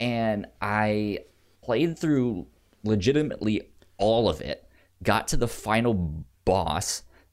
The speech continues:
uh, and shit was just whooping my ass. Uh, <laughs> I ended up having to squat up with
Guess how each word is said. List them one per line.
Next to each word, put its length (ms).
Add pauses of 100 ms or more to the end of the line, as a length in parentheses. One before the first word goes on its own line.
(120)
uh, 460 (680)
and 220
shit 280
was 160
just 320
whooping 280
my 160
ass. 440 (640)
Uh, 400 (120)
<laughs> 120
I 400 (420)
ended 200
up 120
having 380
to 240
squat 480
up 240 (280)
with 420